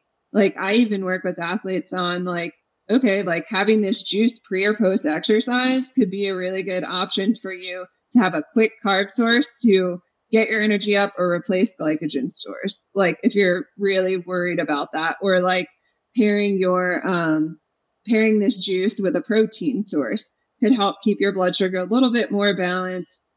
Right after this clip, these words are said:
Um, so you get your carbs and you get, um, some protein in to keep your, keep your blood sugar more balanced. So there are nutrition strategies that you can use, uh, to try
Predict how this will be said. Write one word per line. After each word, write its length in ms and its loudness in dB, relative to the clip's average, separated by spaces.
Um, 280 2
so 120 0
you 140 0
get 220 2
your 180 0
carbs 460 0
and 300 4
you 160 0
get, 260 -2
um, 320 -2
some 200 0
protein 460 0
in 160 -2
to 120 -4
keep 280 -4
your, 340 -2
keep 180 6
your 120 0
blood 240 -2
sugar 280 -2
more 220 -6
balanced. 520 -6
So 380 2
there 320 2
are 60 2
nutrition 580 2
strategies 880 0
that 120 4
you 160 2
can 280 0
use, 720 2
uh, 600 2
to 140 2
try 360 0